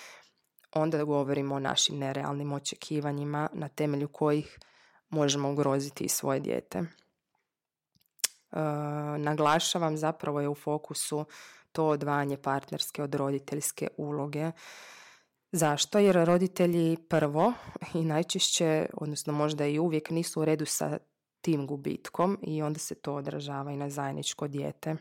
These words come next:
tako, kada se radi o djetetu, možemo zapravo govoriti samo o zadovoljstvu samima sobom i kvaliteti odnosa koju mi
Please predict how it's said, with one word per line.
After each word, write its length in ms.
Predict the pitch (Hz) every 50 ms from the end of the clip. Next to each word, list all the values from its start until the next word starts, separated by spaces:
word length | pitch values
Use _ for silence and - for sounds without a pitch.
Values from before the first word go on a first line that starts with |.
| - - _ _ _ _ _ _ _ _ _ _ _ _ _ _ _ - - - - - 185 165 156 160 160 151 147 147 147 147 147 151 151 _ - - - - - - _ _ _ _ _ _
tako, 440 | - 151 156 156 - - 226 226 - - - _ _ -
kada 220 | - 156 156 160
se 180 | - - 165 156
radi 220 | 156 160 156 156
o 20 | 147
djetetu, 480 | 147 151 151 156 156 - 202 - 175
možemo 340 | 165 165 175 175 170 165 160
zapravo 420 | 151 156 156 - - 160 151 151
govoriti 520 | 147 151 147 143 147 147 151 160 156 - 151
samo 440 | - - - 156 156 160 147 139 - -
o 100 | 147 139
zadovoljstvu 760 | 135 143 139 135 139 135 131 143 127 - - - - - -
samima 520 | - - - 139 135 135 135 135 135 135
sobom 520 | - - - - - 139 143 151 165 190 -
i 60 | -
kvaliteti 680 | - - - 156 151 156 151 151 - 156 156 156 - 151 -
odnosa 420 | - 151 147 147 147 - - - 143
koju 300 | - - 143 147 147 147
mi 380 | 147 151 156 160 170 180 180